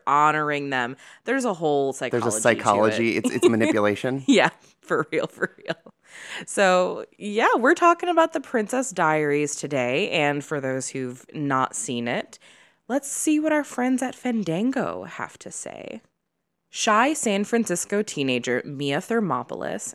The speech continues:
Speaker 1: Anne Hathaway, is thrown for a loop when, from out of the blue, she learns the astonishing news that she's a real-life princess. As the heir apparent to the crown of the small European principality of Genovia,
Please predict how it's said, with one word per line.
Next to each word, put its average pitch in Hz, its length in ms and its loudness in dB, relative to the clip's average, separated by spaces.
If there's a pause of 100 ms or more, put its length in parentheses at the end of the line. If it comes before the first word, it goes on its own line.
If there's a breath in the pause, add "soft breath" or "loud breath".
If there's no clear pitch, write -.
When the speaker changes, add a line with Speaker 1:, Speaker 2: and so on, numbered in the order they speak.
(100)
Speaker 1:
Anne 120 200 -4
Hathaway, - 600 -4 (280 soft breath)
is 247 160 -6
thrown 269 360 4
for 311 140 2
a 330 80 6
loop 165 380 2
when, 151 280 0
from 147 200 -4
out 175 200 2
of 220 100 -2
the 269 100 0
blue, 135 340 0 (240 loud breath)
she 233 220 -4
learns 233 320 0
the 190 160 2
astonishing 233 760 4
news 202 300 2
that 156 180 0
she's 277 380 -2
a 160 140 2
real-life 214 960 2
princess. 214 840 -4 (420 soft breath)
As 208 200 0
the 190 180 -6
heir 202 220 4
apparent 151 500 -4
to - 200 -8
the 147 100 -2
crown 185 400 4
of 160 140 -4
the 156 80 -10
small 214 500 2
European 170 640 -4
principality 147 800 -4
of 135 160 -8
Genovia, 131 720 -4